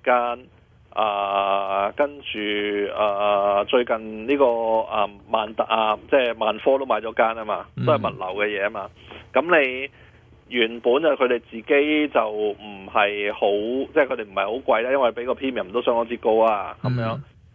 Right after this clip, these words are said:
Speaker 1: 咁我諗你講緊中國公司唔係講緊好，信好科幻嘅嘢，而係佢哋自己個，一來佢哋品牌力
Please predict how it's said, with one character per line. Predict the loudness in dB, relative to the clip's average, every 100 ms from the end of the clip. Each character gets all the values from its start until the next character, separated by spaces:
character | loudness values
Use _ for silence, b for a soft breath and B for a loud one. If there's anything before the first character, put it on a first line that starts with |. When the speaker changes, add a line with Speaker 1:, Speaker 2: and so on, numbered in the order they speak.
| 0
Speaker 1:
咁 | 0 0 -14 _ _ _ _ 2
我 | 2
諗 | 0
你 | -2
講 | -2
緊 | 0
中 | 0 2
國 | 0
公 | -2 -12
司 | -4
唔 | -2 -2
係 | -2 -2
講 | -2 0
緊 | 0
好， | -2 -2
信 | -2 0
好 | -2
科 | 2 2
幻 | 2 0
嘅 |
嘢， | 0 0 2 2
而 | 2
係 |
佢 | 0 0
哋 | 0 0 -2 -4
自 | 0
己 | 4 6
個， | 4 4
一 |
來 | 2
佢 | 0 -2 -2
哋 | 0 0
品 | 0
牌 | -2 -2
力 | -4